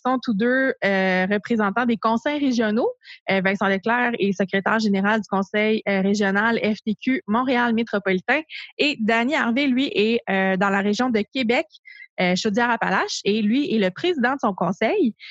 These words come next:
Ils ont accepté de venir me parler aujourd'hui de, euh, comment ça se passe un conseil en pandémie. Euh, est-ce que ça a eu des impacts ?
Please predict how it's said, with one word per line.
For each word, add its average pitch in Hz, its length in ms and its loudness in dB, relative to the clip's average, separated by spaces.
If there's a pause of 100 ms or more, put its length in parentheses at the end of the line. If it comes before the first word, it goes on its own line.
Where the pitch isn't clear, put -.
(140)
Ils 202 120 -2
ont 226 80 2
accepté 285 400 -2
de 320 100 2
venir 262 220 2
me 247 160 2
parler 233 280 0
aujourd'hui 247 600 0
de, 220 480 2
euh, 196 300 2
comment 311 180 0
ça 254 140 0
se - 100 -8
passe 269 220 -2
un 220 80 2
conseil 202 400 0
en 208 180 0
pandémie. 220 480 2 (400)
Euh, 185 460 2
est-ce 208 260 -2
que 208 80 0
ça 190 120 -2
a 190 80 2
eu 214 60 -2
des 190 220 0
impacts ? 247 440 -2